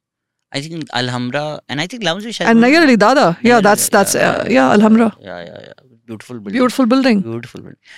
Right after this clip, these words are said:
Speaker 1: What inspired you to make P C C C, and is the center still functional?
Speaker 2: So P C C was born right after T two F, um, and it was, uh, keeping that thing in mind, that how one can have more T two Fs all over the city. So I thought about Old Town,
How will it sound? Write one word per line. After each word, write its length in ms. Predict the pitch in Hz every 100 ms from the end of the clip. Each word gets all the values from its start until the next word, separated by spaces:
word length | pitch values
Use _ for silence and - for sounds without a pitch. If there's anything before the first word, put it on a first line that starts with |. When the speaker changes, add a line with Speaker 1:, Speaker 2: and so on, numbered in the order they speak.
| - -
Speaker 1:
What 160 | 156 190
inspired 320 | 165 160 160
you 80 | 165
to 200 | 160 147
make 160 | 143
P 120 | 143
C 180 | 131 143
C 200 | 135 143
C, 380 | 131 143 139 143 _
and 120 | 110 110
is 320 | - - 113
the 240 | 107 -
center 320 | 113 113 107
still 260 | 113 110 110
functional? 420 | 107 107 - - 120 _ _ _ _ _ _ - - - - - - _ _ _ _ _
Speaker 2:
So 140 | - 269
P 140 | 294
C 0 |
C 540 | 311 - 370 381 381 359
was 200 | 277 175
born 420 | 226 233 262 277
right 220 | 208 220
after 240 | 214 220
T 160 | 233 196
two 220 | 196 196
F, 320 | 185 247 -
um, 680 | - - 196 185 185 175 175 -
and 320 | 202 190 190
it 220 | - 202
was, 400 | 180 214 226 214
uh, 380 | 214 196 190 180
keeping 400 | 196 247 240 226
that 20 |
thing 400 | 214 196 - 226
in 80 | 220 202
mind, 340 | 190 214 254 233 - -
that 120 | 180
how 300 | 190 202 208
one 100 | 214
can 200 | 208 190
have 240 | 196 196 202
more 120 | 196
T 140 | 220
two 200 | 202 208
Fs 380 | 196 - - -
all 80 | 202
over 180 | 196 190
the 40 |
city. 300 | 196 - 262
So 360 | 311 320 - 208
I 100 | 175
thought 320 | 220 302 214
about 160 | 180
Old 260 | - 208 240
Town, 400 | 269 254 262 277